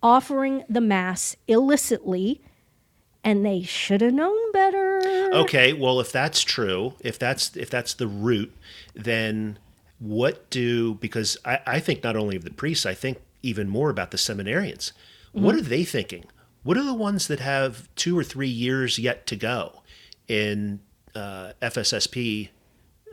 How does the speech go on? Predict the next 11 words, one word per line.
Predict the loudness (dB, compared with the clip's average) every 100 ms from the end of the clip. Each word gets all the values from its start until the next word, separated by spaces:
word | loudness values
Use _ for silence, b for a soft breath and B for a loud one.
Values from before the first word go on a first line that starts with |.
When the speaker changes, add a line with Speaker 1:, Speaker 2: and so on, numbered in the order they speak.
| -20
Speaker 2:
um, | -18 -18 -20 -14 -2
seminary? | 0 2 -2 -4 -10 -20 -12
What, | -2 0 2
Speaker 1:
Yeah. | 0 0 -2 -12 -8
Speaker 2:
what, | 0 2 0 -8
what, | -8 -4 -4 -6 -8
how | 0 2
are | 2
they | 0
processing | -4 -4 -2 0 -2 -2 -4 -4 -8
this, | -10 -8 -4 -2 -2